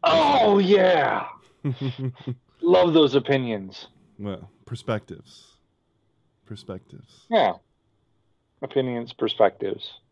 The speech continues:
Speaker 1: They're all good to me. <laughs>
Speaker 2: Well, we talked about, I talked about this with Ray. I, I, it used to be opinions, and then I changed it to perspectives. 'Cause I was watching this wrestler named, uh, Al Snow.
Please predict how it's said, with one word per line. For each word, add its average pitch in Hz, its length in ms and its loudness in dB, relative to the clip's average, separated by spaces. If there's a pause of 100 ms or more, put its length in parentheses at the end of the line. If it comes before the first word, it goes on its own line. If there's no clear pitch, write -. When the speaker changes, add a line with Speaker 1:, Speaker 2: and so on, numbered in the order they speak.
(640)
Speaker 1:
They're 185 140 6
all 101 120 6
good 90 200 -4
to 85 80 -16
me. 95 280 -10 (540)
<laughs> 208 100 -6 (140)
Speaker 2:
Well, 98 460 -8 (960)
we 110 80 -6
talked 131 240 -2
about, 117 300 -4 (100)
I 117 80 -6
talked 135 220 -4
about 120 240 -2
this 107 160 -8
with 101 120 -8
Ray. 104 400 -4
I, 104 280 -12
I, 113 220 -6
it 117 160 -2
used 135 280 -2
to 127 80 -2
be 113 140 -2
opinions, 98 760 -8 (160)
and 107 160 -6
then 104 100 -4
I 104 120 -6
changed 107 300 -8
it 104 40 -14
to 98 60 -16
perspectives. - 760 -14 (840)
'Cause - 100 -18
I 107 40 -4
was 107 120 -6
watching 113 320 -4
this 101 160 -8
wrestler 110 420 -6
named, 98 340 -8
uh, 92 220 -6
Al 104 160 -8
Snow. 107 460 -10